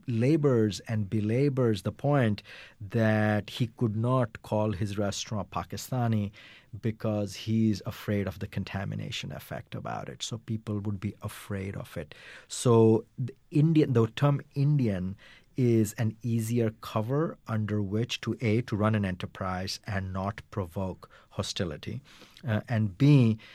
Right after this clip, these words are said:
it is, it is in fact what allows, uh, uh, little better margins in your business if you can pull it off. At the other end of it, there are only about, by some category, I would say a dozen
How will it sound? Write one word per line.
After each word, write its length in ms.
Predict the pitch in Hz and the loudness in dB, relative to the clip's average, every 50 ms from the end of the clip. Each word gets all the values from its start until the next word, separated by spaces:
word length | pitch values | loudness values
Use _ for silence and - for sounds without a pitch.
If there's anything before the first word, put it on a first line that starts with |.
| - - - | -20 -10 -4
it 120 | 120 110 | -2 2
is, 260 | 117 117 110 101 - - | 4 4 2 2 -2 -2
it 180 | - 123 107 123 | -4 -2 0 2
is 180 | 120 113 104 - | 0 0 0 0
in 180 | - 120 110 | -2 -4 -4
fact 440 | - - - 110 107 104 101 - - | -2 -2 -2 -2 0 -2 -4 -4 -4
what 200 | 107 104 98 - - | -4 -4 -4 -6 -6
allows, 720 | - 110 107 107 107 107 104 104 104 107 107 104 98 - - _ - | -4 -2 0 0 0 2 0 0 0 -2 -2 -4 -4 -6 -10 _ -8
uh, 360 | 117 110 104 104 104 101 101 - - - | -6 -4 -4 -2 -2 -4 -4 -6 -6 -8
uh, 380 | 113 107 104 104 101 98 98 - - _ _ - | -6 -6 -4 -4 -4 -4 -6 -8 -10 _ _ -4
little 300 | 113 104 113 113 113 95 | -2 0 2 2 2 0
better 280 | 87 98 95 98 98 | 0 0 -2 -2 -2
margins 600 | 98 95 92 95 95 98 95 - 101 101 95 - | -2 -2 -2 -2 -2 -4 -4 -6 -6 -6 -6 -6
in 120 | - 107 101 | -6 -6 -6
your 120 | 98 95 | -6 -6
business 600 | 85 92 95 92 - - 98 95 92 90 - - - | -6 -6 -8 -6 -6 -6 -6 -6 -6 -6 -8 -10 -10
if 160 | - - - | -12 -12 -8
you 80 | 110 107 | -8 -8
can 220 | - 92 92 92 | -8 -8 -10 -10
pull 200 | - - 104 101 | -10 -10 -10 -8
it 100 | 98 92 | -8 -8
off. 300 | 95 - - - - - - _ - | -8 -8 -8 -10 -12 -16 -18 _ -10
At 140 | 107 95 101 | -8 -4 -2
the 120 | 113 110 - - | -2 -2 0 0
other 240 | 180 214 220 127 | 2 2 4 4
end 220 | 104 90 85 82 80 | 2 2 0 -2 -6
of 140 | - - - | -10 -12 -14
it, 160 | - - - - - - - - - - - - - - | -14 -14 -16 -20 -20 -20 -20 -20 -20 -20 -20 -20 -14 -6
there 200 | 113 117 117 117 | 0 2 4 6
are 200 | 120 117 117 - - | 6 6 6 4 2
only 360 | 131 123 135 135 135 131 - - - | 2 2 4 4 4 2 2 2 0
about, 760 | 110 95 87 - 104 107 107 107 104 107 107 107 104 101 - - - - - | -2 -2 0 2 2 2 4 4 2 2 2 2 0 -2 -6 -10 -16 -12 -10
by 520 | 107 92 107 104 101 101 98 95 95 - | -8 -4 -2 -2 0 0 0 -2 -4 -6
some 520 | - - - - 156 151 151 143 - - - | -8 -8 -8 -6 -6 -4 -4 -4 -4 -6 -6
category, 640 | - - 123 117 117 110 104 110 107 107 104 104 92 | -2 0 0 2 2 2 2 2 2 4 2 2 2
I 100 | 107 107 | 2 2
would 160 | 110 107 - | 0 0 0
say 140 | - 113 101 | -2 -2 -2
a 80 | 98 | -2
dozen 480 | 92 87 98 98 95 87 98 101 95 | -2 -4 -4 -4 -2 -2 -2 -4 -4